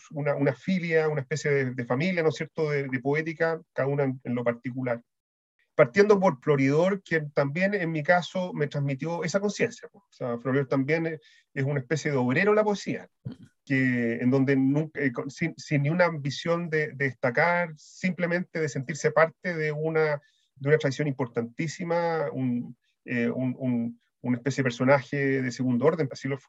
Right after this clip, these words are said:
así fue en su vida, con mucho conocimiento y con la, y con, con la, con la aspiración de,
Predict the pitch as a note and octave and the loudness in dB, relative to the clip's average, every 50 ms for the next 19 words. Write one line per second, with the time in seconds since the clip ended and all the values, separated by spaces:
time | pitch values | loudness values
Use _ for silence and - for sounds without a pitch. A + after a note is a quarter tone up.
0 | _ _ _ _ - C3+ - - B2+ - - - B2+ A2+ A#2 C3 C3 B2 A#2 - | _ _ _ _ -14 -10 -8 -8 -2 2 2 2 2 2 0 -4 -8 -6 -2 0
1 | C3 C3+ D#3 E3 D#3 E3 E3+ G3 A#3+ - - - _ _ _ _ - D3 - - | 2 2 4 6 6 4 4 2 -4 -12 -20 -20 _ _ _ _ -20 -20 -12 -10
2 | C#3+ C3 - - C#3+ C#3 D3 F3+ G3+ A3+ A#3+ A3+ G#3+ G3+ - - G#3 G3+ G3+ G3+ | -10 -6 -2 0 0 2 2 2 2 2 4 4 4 2 2 0 0 2 4 4
3 | G#3 G#3+ G3+ _ _ - A3+ A3 G#3+ G3+ E3+ D3 - D#3+ D#3 D#3 D3+ D3 D3 C#3+ | 2 2 0 _ _ -2 0 0 0 -2 -2 0 2 2 2 4 4 4 4 2
4 | - D3+ C#3 C3 - D3+ D3+ D3+ - - D3+ C#3 C#3 C#3 C3+ C3+ C3 C3 B2+ - | 2 -2 -4 -2 -2 -2 -2 -4 -6 -4 -2 0 0 0 0 0 0 -2 -2 -2
5 | - C#3 C3 C3 - - D3 C3+ C3+ - - - E3 E3 E3 E3 D#3 D#3 D#3+ D#3+ | -2 0 0 0 -2 -2 -2 -2 -2 -2 -4 -6 -4 -4 -4 -2 -2 0 0 0
6 | E3 F3 | 0 -4